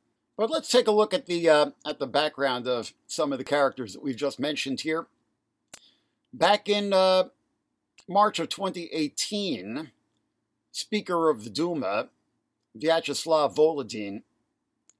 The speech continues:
blatantly defended sexual harassment. There was a flap going on at that time about, um, female reporters who were covering the Duma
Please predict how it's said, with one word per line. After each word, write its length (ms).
blatantly 880
defended 800
sexual 560
harassment. 640
There 140
was 120
a 80
flap 360
going 300
on 180
at 100
that 200
time 420
about, 480
um, 320
female 720
reporters 960
who 120
were 180
covering 520
the 100
Duma 600